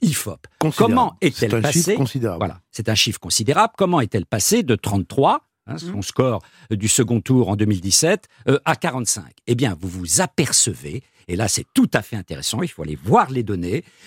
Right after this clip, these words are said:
Speaker 1: que, euh, les, euh, électeurs maintenant de Mélenchon, les électeurs qui se disent proches de la France insoumise, iraient voter massivement pour Marine Le Pen, euh, dans un second tour, ce qui veut dire qu'aujourd'hui,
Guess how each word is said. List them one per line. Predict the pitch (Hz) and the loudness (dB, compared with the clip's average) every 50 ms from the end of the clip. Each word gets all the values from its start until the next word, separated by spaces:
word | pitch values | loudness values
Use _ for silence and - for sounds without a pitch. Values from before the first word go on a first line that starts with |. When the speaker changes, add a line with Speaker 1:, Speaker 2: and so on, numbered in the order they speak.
| - _ - | -18 _ 0
Speaker 1:
que, | - | 2
euh, | 180 156 143 147 139 135 120 113 110 | 4 4 4 2 0 0 0 0 0
les, | 117 131 165 202 190 160 135 123 - | 2 2 4 4 4 4 2 -2 -6
euh, | 120 110 104 101 92 87 | -6 -6 -4 -6 -4 0
électeurs | 95 175 202 160 - _ - 131 113 101 - | 2 4 4 4 2 _ -2 -2 -2 -2 0
maintenant | 95 120 165 160 - - 143 131 110 98 | 0 0 0 0 0 0 0 0 0 -2
de | 90 95 | -4 -2
Mélenchon, | 85 104 165 165 156 143 - - - 135 120 | 0 2 2 2 2 0 -2 -2 0 0 0
les | 104 87 90 92 95 | 0 0 0 0 2
électeurs | 196 180 156 - - 165 143 123 - | 2 2 0 0 0 0 0 0 -2
qui | - 107 | -4 -2
se | - - 117 | 0 0 0
disent | 110 101 220 220 156 - - | -2 -2 -2 0 0 0 -2
proches | - - 165 160 117 - - - _ _ - - - - | -4 -2 -2 -2 -2 -2 -6 -10 _ _ -20 -20 -8 0
de | 120 127 | 0 2
la | 139 135 | 2 0
France | 127 - - 147 131 110 - - - | -4 -4 -2 0 0 0 0 -2 -2
insoumise, | - 175 156 - - - 135 127 127 143 165 170 175 175 170 - - - _ - - | 0 0 2 2 2 2 4 4 6 6 4 4 2 -2 -4 -8 -10 -18 _ -2 2
iraient | 156 156 151 170 156 | 2 4 4 4 2
voter | 123 98 147 120 - - - 127 101 82 - - | 2 2 0 0 0 0 0 0 0 0 -4 -10
massivement | 76 85 95 127 196 262 302 - - - 208 175 120 113 120 117 110 101 - _ _ _ _ _ - | -8 -4 0 0 2 2 4 2 2 2 0 -2 -2 0 2 2 2 0 -2 _ _ _ _ _ -2
pour | - 113 113 | 2 2 4
Marine | 120 139 147 139 156 151 127 120 | 4 2 2 0 0 0 2 2
Le | 117 110 | 2 0
Pen, | - - - 117 101 87 85 82 78 _ _ _ _ _ - - | 0 0 -2 -2 -2 -2 -4 -6 -8 _ _ _ _ _ -2 -2
euh, | 120 | 0
dans | 107 120 117 104 98 | 2 2 2 0 0
un | 101 | -4
second | 85 - - 82 - 117 127 | -4 -4 -4 -2 -2 -2 -2
tour, | - - 233 233 220 165 - _ _ _ _ | 0 0 0 0 0 -2 -4 _ _ _ _
ce | - - - 262 | 0 2 2 2
qui | 262 - - 254 | 2 2 2 2
veut | 233 214 233 | 4 4 4
dire | 226 311 254 - | 4 4 2 2
qu'aujourd'hui, | - - 139 117 95 104 95 82 - 82 78 78 67 | 2 2 2 4 4 0 -2 -4 -6 -10 -10 -12 -14